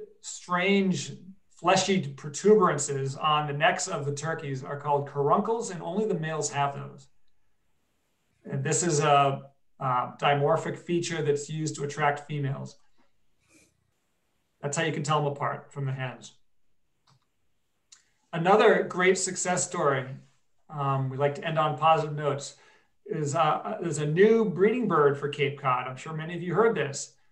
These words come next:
The first, uh, bald eagle nest on Cape Cod since nineteen oh five was documented last summer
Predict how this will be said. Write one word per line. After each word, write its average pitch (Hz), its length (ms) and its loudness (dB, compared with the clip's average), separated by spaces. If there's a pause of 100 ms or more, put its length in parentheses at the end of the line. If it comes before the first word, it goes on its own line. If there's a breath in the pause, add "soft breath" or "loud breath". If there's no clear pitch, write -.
(280)
The 139 120 -6
first, 220 520 2 (600)
uh, 147 120 0
bald 196 280 6
eagle 214 220 6
nest 170 540 2 (120)
on 156 200 2
Cape 175 220 -4
Cod 156 260 4
since - 260 -8
nineteen 180 380 -6
oh 170 80 -2
five 147 540 4 (140)
was 135 280 -4
documented 139 800 -2
last 139 400 0
summer 160 460 -4